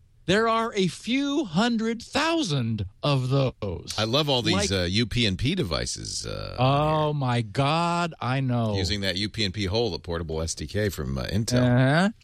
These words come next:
Speaker 1: He says, "Like half a million printers or a million webcams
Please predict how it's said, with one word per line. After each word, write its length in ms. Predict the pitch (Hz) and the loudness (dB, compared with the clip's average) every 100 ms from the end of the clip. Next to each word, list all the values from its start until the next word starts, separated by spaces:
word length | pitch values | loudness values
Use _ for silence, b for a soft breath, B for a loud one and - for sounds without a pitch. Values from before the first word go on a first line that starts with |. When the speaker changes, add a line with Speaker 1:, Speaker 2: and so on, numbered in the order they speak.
| - - - B B | -20 -20 -20 B B
Speaker 1:
He 120 | - | 0
says, 260 | 143 165 147 B B | 4 4 2 B B
"Like 260 | 131 151 170 | 0 0 0
half 380 | 127 170 220 240 | 0 2 2 0
a 60 | |
million 420 | 220 226 226 214 214 | 0 2 2 2 0
printers 640 | - 160 127 127 247 - - _ | 2 0 2 -2 -4 -10 -16 _
or 260 | 165 170 170 | 2 2 0
a 80 | 147 | -2
million 580 | 139 165 226 220 214 196 | -2 0 0 0 -2 0
webcams 880 | 190 175 - 135 104 101 135 240 | -2 -2 -2 0 0 -2 -4 -8